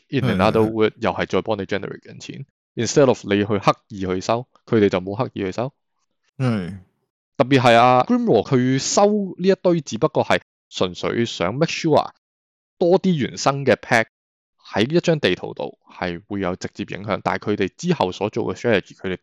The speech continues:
Speaker 1: 都係冇落 sextant 嘅，
Speaker 2: 係，
Speaker 1: 只不過呢一個係一個 finding 噉解啫。
Speaker 2: 係，係。係。
Speaker 1: 噉，係咯，即係有啲乜嘢嘢係會令到你原生個地圖多一啲怪嘅咧？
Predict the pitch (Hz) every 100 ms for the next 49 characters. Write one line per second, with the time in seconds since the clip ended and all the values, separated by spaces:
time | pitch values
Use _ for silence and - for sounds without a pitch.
0 | - 139 123 85 85 90 - 110 - -
1 | - - 117 _ _ _ _ _ _ 135
2 | 113 101 101 127 127 139 104 87 101 101
3 | - 101 110 104 - 120 101 95 90 90
4 | 98 _ _ _ _ _ _ 131 117 87
5 | 67 - _ _ _ _ _ _ - 127
6 | 101 90 139 _ _ _ _ _ _ 143
7 | 185 214 - - 123 127 - - 180 113
8 | 170 180 185 - 113 101 95 95 98 92
9 | 101 92 92 101 98 95 - 120 123 113
10 | 87 87 - - 120 113 107 107 - 87
11 | 87 90 92 92